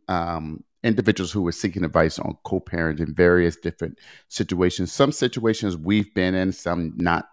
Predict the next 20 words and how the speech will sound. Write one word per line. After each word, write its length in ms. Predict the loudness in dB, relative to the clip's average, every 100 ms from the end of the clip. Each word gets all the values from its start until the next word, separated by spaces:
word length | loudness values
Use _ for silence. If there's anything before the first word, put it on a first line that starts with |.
| _ _ _ -4
necessarily. 760 | -4 -2 0 2 2 2 -2 -6 -20 -20 _ -2
Um, 420 | 2 4 2 0
but 120 | -2 -2
we 520 | 0 2 2 0 0
are 140 | -4 -2
going 260 | -2 -4
to 80 | -4
give 260 | -2 0 2
our 140 | 0 0
thought 200 | -2 0
process, 500 | -2 0 -2 -2 -4
opinions 520 | -4 -2 0 -2 -2
on 200 | -2 -2
it, 200 | -4 -4
and 200 | -4 2
that 220 | 0 0
kind 300 | -4 -2 -2
of 80 | -4
will, 560 | -2 0 2 0 -2 -8 -20 -20 -2
um, 200 | 0 0